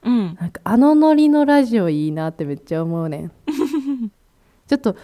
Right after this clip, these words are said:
Speaker 2: エスシービーはさ、最近普通に、「はい、お願いします」って感じで、
Speaker 1: うん。
Speaker 2: 「今日はお便りです」みたいな、
Speaker 1: うん。
Speaker 2: ちょっと敬語が入ったり、
Speaker 1: うんうん。
Speaker 2: 番組がさ、こう、なんていうの、綺麗に区切られてる感じやん。番組っていうか、エピソードの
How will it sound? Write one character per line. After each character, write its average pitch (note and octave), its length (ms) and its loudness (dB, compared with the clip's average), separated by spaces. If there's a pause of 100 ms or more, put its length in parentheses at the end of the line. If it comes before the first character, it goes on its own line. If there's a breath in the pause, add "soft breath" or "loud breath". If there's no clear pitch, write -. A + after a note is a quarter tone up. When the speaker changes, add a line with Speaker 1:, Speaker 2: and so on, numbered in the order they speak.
(800 loud breath)
Speaker 2:
エ B3+ 80 4
ス - 140 -6
シ D#4+ 180 2
ー - 20 -2
ビ C#4+ 140 0
ー G3 60 2
は D#3 60 -2
さ、 D#3+ 180 -8
最 F3+ 220 -4
近 F3+ 160 -6
普 E3 100 -10
通 E3 200 -6
に、 F3+ 320 -4 (140)
「は F#3+ 300 -2
い、 E3 40 -4
お F3 100 -2
願 F3+ 220 0
い E3+ 40 0
し F3+ 140 -8
ま G3 220 0
す」 G3 60 -12
っ - 20 -20
て E3 100 -6
感 D#3+ 240 -8
じ E3 100 -6
で、 F#3+ 380 -2
Speaker 1:
う - 20 -20
ん。 - 20 -
Speaker 2:
「今 F#3 120 -2
日 - 20 -4
は D3+ 120 -4
お E3 60 -2
便 F3+ 200 -4
り D#3 100 -6
で G3 220 2
す」 G3+ 120 -4
み F3+ 40 -2
た - 20 -4
い E3 40 -4
な、 D#3+ 60 -4
Speaker 1:
う - 20 -4
ん。 - 20 -6
Speaker 2:
ち - 80 0
ょ - 20 2
っ - 20 -4
と F#3 80 -2
敬 A3 280 0
語 G#3 140 -2
が A#3 120 0
入 F3+ 180 -4
っ E3+ 60 -8 (140)
た D#3 120 -4
り、 D3+ 340 -6 (320)
Speaker 1:
う - 40 -10
ん - 0 -
う - 20 -6
ん。 - 40 -6
Speaker 2:
番 F3 300 0
組 F#3+ 340 0
が F#3+ 140 -2
さ、 F#3+ 320 -2
こ - 140 -12
う、 - 20 -4
な F3 100 -4
ん G3 40 -4
て F#3+ 100 -12
い C#3+ 40 -6
う D3+ 40 -10
の、 D#3+ 60 -12
綺 D4 220 -4
麗 A3+ 120 0
に C#3+ 120 -6
区 - 200 -4
切 G3 140 -2
ら F#3 120 -2
れ F3 120 -4
て E3+ 140 -8
る E3 80 -8
感 D#3 200 -8
じ D#3 100 -10
や B2+ 80 -8
ん。 D#3+ 60 -10
番 D#3+ 120 -6
組 E3+ 200 -4
っ - 20 -6
て E3+ 100 -10
い - 20 -8
う - 20 -20
か、 - 80 -16
エ F3 80 -6
ピ A#3 80 0
ソ F#3 220 -2
ー D#3+ 40 -6
ド D#3 100 -6
の C#3+ 340 -8